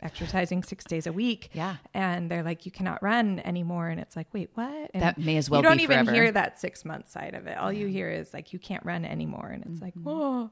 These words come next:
Speaker 1: what am I gonna do?" So,
Speaker 2: Yeah.
Speaker 1: um, they, they suggested yoga.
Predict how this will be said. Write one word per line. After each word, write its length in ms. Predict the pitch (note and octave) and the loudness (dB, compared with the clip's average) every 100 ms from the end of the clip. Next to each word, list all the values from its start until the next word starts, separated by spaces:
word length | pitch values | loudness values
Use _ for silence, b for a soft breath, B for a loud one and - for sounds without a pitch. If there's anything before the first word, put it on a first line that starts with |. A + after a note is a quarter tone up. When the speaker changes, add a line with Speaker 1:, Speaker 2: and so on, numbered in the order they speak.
| - | -6
Speaker 1:
what 120 | B3 | -2
am 100 | B3 | 0
I 80 | A#3+ | 0
gonna 220 | A3 G#3 | 0 -2
do?" 320 | G3 G3 F3+ | 0 0 0
So, 400 | F3 F#3+ F#3 E3+ B B B B D3 | 0 2 2 0 B B B B -8
Speaker 2:
Yeah. 260 | G3 F#3+ F3 | -4 -2 -2
Speaker 1:
um, 220 | E3 E3 - _ _ | -6 -8 -12 _ _
they, 200 | E3+ E3+ E3 _ | -8 -8 -8 _
they 340 | E3+ D#3+ D#3+ - _ _ _ - | -6 -6 -6 -10 _ _ _ -16
suggested 640 | - F3 F3+ F3+ - G3 | -10 -6 -4 -4 -6 -6
yoga. 420 | E3+ D#3 F3+ A#3+ | -4 -4 -2 -2